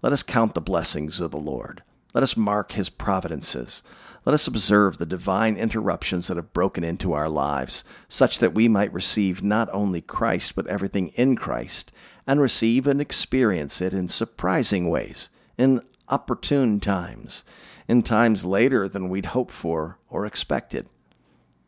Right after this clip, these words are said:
The divine interruptions of God, which are blessings and distributions of his kindness to us, ought to cultivate gratitude in us. Our prayers ought to express that gratitude so that we're conscious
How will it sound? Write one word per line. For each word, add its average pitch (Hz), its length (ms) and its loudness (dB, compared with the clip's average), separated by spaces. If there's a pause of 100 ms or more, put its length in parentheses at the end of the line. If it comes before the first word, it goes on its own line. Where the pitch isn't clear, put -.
(440)
The 104 80 0
divine 107 480 2
interruptions 104 800 0
of 98 140 -8
God, 69 320 -2
which 90 200 -4
are 82 120 -2
blessings 82 680 -2
and 82 160 -8
distributions 95 760 0
of 69 60 -12
his 73 120 -4
kindness 101 540 0
to 62 240 -6
us, - 260 -4 (720)
ought 139 200 2
to 131 100 0
cultivate 107 680 0
gratitude 76 800 -2
in 76 220 -6
us. - 380 -6 (680)
Our 104 120 4
prayers 101 580 2
ought 80 180 -4
to 85 120 -2
express 90 500 0
that 69 240 0
gratitude 82 640 -2
so 98 200 2
that 90 160 -2
we're 90 160 -4
conscious - 880 -2